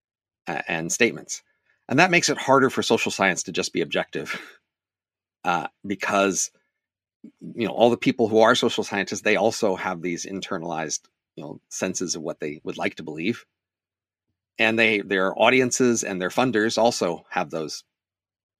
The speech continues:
you know, things they wanna believe. And so it makes it harder for the social scientists to contradict them, to say, "But no, our analysis says this other different thing."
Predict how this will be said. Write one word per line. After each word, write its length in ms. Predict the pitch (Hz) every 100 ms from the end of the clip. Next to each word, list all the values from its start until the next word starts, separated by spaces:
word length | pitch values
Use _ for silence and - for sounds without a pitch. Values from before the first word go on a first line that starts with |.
| _ -
you 80 | 78
know, 220 | 69 87 -
things 200 | 90 80
they 80 | -
wanna 200 | 80 80
believe. 360 | 80 80 95 113
And 120 | 92
so 160 | 92
it 80 | 92
makes 220 | 101 -
it 80 | 98
harder 340 | - 107 107 101
for 140 | -
the 80 | 90
social 280 | 92 87 87
scientists 460 | 95 95 92 85
to 120 | -
contradict 420 | - 98 95 104 -
them, 120 | - _ _ _ _
to 80 | -
say, 260 | - 87 80
"But 320 | - 71 80
no, 180 | 92 101
our 140 | 92
analysis 460 | 87 95 98 - -
says 300 | - 76 78
this 260 | 87 - -
other 200 | - 135
different 260 | 147 -
thing." 140 | -